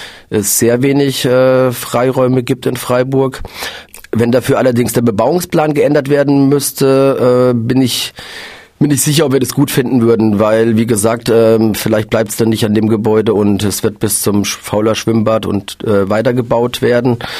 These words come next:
Wir könnten uns allerdings damit anfreunden, wenn das, ähm, eine unterirdische Konzerthalle wird und man quasi die Oper oben drüber begrünt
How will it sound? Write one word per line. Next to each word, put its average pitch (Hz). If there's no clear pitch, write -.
Wir 110
könnten 131
uns 110
allerdings 123
damit 107
anfreunden, 120
wenn 107
das, 107
ähm, 101
eine 107
unterirdische 139
Konzerthalle 135
wird 139
und 117
man 113
quasi 113
die 117
Oper 127
oben 117
drüber 113
begrünt 151